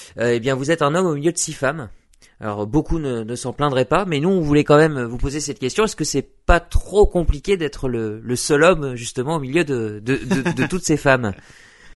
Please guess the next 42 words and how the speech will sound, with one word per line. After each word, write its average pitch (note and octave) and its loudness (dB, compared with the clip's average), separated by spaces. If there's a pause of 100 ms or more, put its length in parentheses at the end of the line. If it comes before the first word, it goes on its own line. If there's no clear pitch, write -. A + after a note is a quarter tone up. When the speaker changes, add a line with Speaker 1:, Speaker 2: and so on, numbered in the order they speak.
(280)
Speaker 2:
Bon, C3+ 4
en C3+ 4
fait, E3+ -2
ça D3 0
fait C#3+ 2
sept, F3+ -2
hein, D3 -2
si - -10
on B2 -8
met, B2 -8
euh, A#2 -6
on A#2 -8
met A#2+ -10
ma A#2+ -10
femme B2+ -4
avec. C#3+ -6 (440)
Speaker 1:
Oui, C#3 -6
Speaker 2:
Euh, B2+ -4 (180)
Speaker 1:
c'est D3+ -10
vrai. C3 -10
Speaker 2:
donc, D3+ -2
euh, C#3 4 (840)
on D#3 -8
va C3+ -4
dire D#3 -8
que B2 -6
j'ai A2+ -8
beaucoup C3+ -10
de - -12
chance. - -12 (640)
Parce - -6
que, A#2+ 0
bah, A#2 0
moi, B2+ 2
euh, A2+ -6
j'ai A#2 -10
trois - -2
filles, B2 -2
euh, A2 -6
qui - -14
sont A2 -8
exceptionnelles. A#2 -10